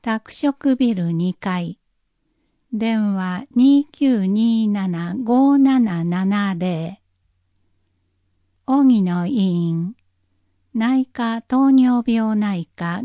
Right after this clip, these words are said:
外科、胃腸科、乳腺外科、小児科。狭山が丘一の二千九百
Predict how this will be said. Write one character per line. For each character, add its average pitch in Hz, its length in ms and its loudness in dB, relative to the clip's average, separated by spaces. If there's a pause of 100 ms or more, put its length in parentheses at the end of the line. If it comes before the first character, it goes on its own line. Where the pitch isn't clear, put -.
外 214 240 -4
科、 208 420 -6
胃 214 220 -4
腸 226 300 -4
科、 190 480 -8
乳 269 260 2
腺 226 420 -2
外 196 180 -6
科、 165 420 -8
小 214 400 -4
児 180 260 -4
科。 - 240 -10 (1300)
狭 240 200 -4
山 277 440 4
が 233 180 0
丘 175 380 -6
一 277 340 0
の 202 220 0
二 226 180 0
千 269 320 2
九 190 300 -4
百 175 340 -8